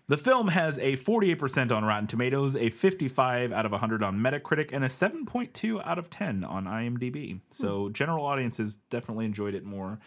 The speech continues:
Speaker 1: than critics. The film made three hundred and fifty-three million dollars against a budget of a hundred ninety million, which is not a huge, for that size of a budget, if you include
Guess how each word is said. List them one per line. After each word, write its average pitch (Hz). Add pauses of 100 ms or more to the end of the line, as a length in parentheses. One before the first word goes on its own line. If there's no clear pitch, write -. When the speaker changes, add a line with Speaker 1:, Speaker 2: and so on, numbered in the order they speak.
(300)
Speaker 1:
than 92 (100)
critics. - (480)
The 123
film 190
made 156
three 202
hundred 190
and 127
fifty-three 160
million 131
dollars 113
against 110
a 104
budget 107
of 98
a 120
hundred 175
ninety 139
million, 123
which 110
is 110
not 113
a 101
huge, 95 (560)
for -
that 135
size 123
of 110
a 104
budget, 98
if 95
you 98
include 95